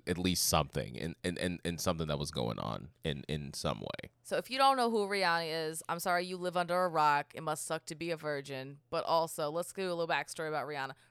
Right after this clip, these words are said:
Speaker 2: Rihanna, she from Barbados. Her accent, helly cute. She got a big old forehead and a cute old face and a big old butt.
Speaker 1: What a description of
Speaker 2: I'm not even done yet.
Speaker 1: <laughs> I was like, "What a description."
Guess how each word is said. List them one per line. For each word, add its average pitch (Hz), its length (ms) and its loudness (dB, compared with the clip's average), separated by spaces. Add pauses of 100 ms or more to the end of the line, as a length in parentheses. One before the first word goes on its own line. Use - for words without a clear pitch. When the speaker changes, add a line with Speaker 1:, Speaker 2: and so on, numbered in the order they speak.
(120)
Speaker 2:
Rihanna, 170 380 0
she - 180 -8
from 175 180 -6
Barbados. 165 760 2 (260)
Her 208 140 -4
accent, 180 500 0 (100)
helly 185 340 0
cute. 170 380 -4 (160)
She - 180 -8
got 165 380 0
a 151 80 -6 (220)
big 208 100 0
old 190 220 6
forehead 202 680 2
and 165 140 -4
a 147 40 -8
cute 185 220 -8
old 185 220 2
face 196 300 -2
and 160 100 -6
a 139 40 -8
big 170 220 0
old 170 240 0
butt. 147 300 -2 (100)
Speaker 1:
What 104 320 8
a 110 60 10
description 87 760 6
of 80 520 6
Speaker 2:
I'm - 80 0
not 170 160 4
even 170 140 -4
done 175 300 2
yet. 127 320 -4
Speaker 1:
<laughs> 196 540 10
I - 20 10
was 220 160 10
like, 202 160 10 (120)
"What 220 200 12
a 220 60 6
description." 135 960 4